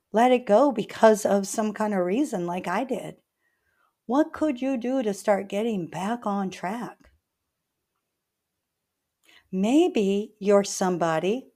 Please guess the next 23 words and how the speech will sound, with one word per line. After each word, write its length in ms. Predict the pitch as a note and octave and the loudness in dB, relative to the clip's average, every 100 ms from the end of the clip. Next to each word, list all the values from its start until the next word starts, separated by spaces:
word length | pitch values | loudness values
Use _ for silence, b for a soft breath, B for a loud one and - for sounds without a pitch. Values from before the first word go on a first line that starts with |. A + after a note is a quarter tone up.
| _ | _
who 140 | - | -10
feels 340 | B3+ - E4 E4 | -6 0 0 0
pretty 240 | - C4+ | -2 -2
good 180 | G#3+ C4 | 2 4
about 320 | C#4 G3 E3+ | 4 4 4
it, 200 | F#3 G3+ | 2 0
but 200 | A#3 A3 | -2 -2
you're 80 | A#3+ | 0
not 220 | A#3 A#3 | 0 -2
consistent. 960 | - A#3+ - C#4 C4+ - E3 - - _ _ _ _ _ _ _ _ _ _ _ _ _ _ - | -4 -6 -4 -4 -4 -6 -6 -8 -20 _ _ _ _ _ _ _ _ _ _ _ _ _ _ -20
Could 440 | - G3 G#3 A3 | -4 4 4 4
you 140 | B3+ | -2
schedule 580 | B3 - G3 G#3+ A3+ C4 | -4 0 2 4 4 2
yourself 720 | A#3 G3 G3 - D#3+ F#3 F#3 | 4 2 0 -2 -2 -4 -4
time 680 | - - F3+ E3+ C4+ G3+ D#3+ C3 _ _ _ _ _ _ _ _ _ _ | -16 -10 -6 -6 -6 -8 -10 -18 _ _ _ _ _ _ _ _ _ _
on 240 | - G3 B3+ | -4 0 2
your 160 | C4+ | 2
daily 380 | C4+ B3+ C#4+ D4 | 2 2 2 2
planner, 560 | C#4+ - A3+ D4 C4 D#3+ | 0 -2 0 2 2 -2
on 180 | G#3 C4 | -4 -2
your 140 | C#4 | -4
daily 380 | A#3 F3+ A#3+ C#4 | -4 -6 -2 -4
schedule, 760 | - - A#3+ C4+ A3 F#3+ F3+ | -4 -2 -2 -4 -10 -10 -14